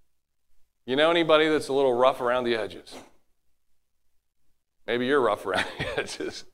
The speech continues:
I've been rough around the edges. I still have a few rough. My wife would say, "There's a few that need sawed off." He says, "I want you to go to the village." Now, I know this word means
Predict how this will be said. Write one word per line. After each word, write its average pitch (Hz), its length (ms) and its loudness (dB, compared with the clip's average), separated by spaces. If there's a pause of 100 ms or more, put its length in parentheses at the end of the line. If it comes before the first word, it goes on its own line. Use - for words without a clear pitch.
(640)
I've 160 160 2
been 180 160 6
rough 143 220 4
around 131 200 4
the 127 120 2
edges. 139 280 -2
I 139 80 0
still 156 180 2
have 143 140 6
a 131 60 -6
few 147 220 0
rough. 135 280 4 (260)
My 147 100 8
wife 160 280 8
would 147 100 0
say, 147 200 6
"There's 170 200 4
a 165 80 -2
few 185 240 4
that 170 140 2
need 165 180 0
sawed 160 340 2
off." 117 460 0 (1600)
He 139 120 -6
says, 185 260 8
"I 170 80 12
want 208 380 6
you 226 100 2
to 208 100 4
go 175 680 10 (380)
to 190 160 6
the 156 180 4
village." 175 840 6 (200)
Now, 156 120 8
I 175 40 6
know 226 180 6
this 220 240 6
word 202 280 6
means 185 420 2